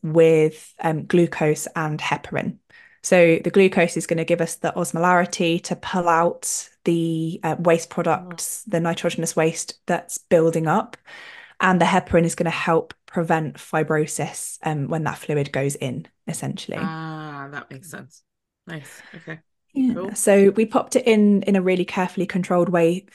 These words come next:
Speaker 1: through an infusion pump, obviously just labeled really carefully to make sure that it didn't end up accidentally going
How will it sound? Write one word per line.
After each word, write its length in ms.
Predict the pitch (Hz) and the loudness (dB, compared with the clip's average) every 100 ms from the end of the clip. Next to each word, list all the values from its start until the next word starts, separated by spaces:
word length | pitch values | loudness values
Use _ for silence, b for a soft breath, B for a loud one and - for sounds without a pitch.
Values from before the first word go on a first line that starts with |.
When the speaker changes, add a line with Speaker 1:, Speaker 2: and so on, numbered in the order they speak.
| - | -4
Speaker 1:
through 200 | 190 175 | 0 2
an 80 | 170 | 0
infusion 560 | 165 - 170 165 160 | -4 -4 -2 -2 -4
pump, 340 | - 151 147 - | -4 -4 -4 -4
obviously 320 | 160 - 165 | -2 0 -2
just 220 | 170 - | -2 -2
labeled 500 | 165 160 156 156 156 | 2 2 2 0 0
really 420 | 160 151 156 165 _ | -2 0 -2 -6 _
carefully 400 | - 151 151 156 | -8 -6 -4 -4
to 100 | 151 | -4
make 140 | 170 120 | -4 -4
sure 140 | 160 | -4
that 120 | 147 | -4
it 80 | 147 | -4
didn't 300 | - - 151 - | -6 -4 -6 -4
end 180 | 160 | -4
up 120 | 147 - | -4 -2
accidentally 800 | 147 - - 165 156 - 160 175 | -2 -2 -4 -2 -2 -2 0 0
going 320 | 180 160 160 | 2 0 0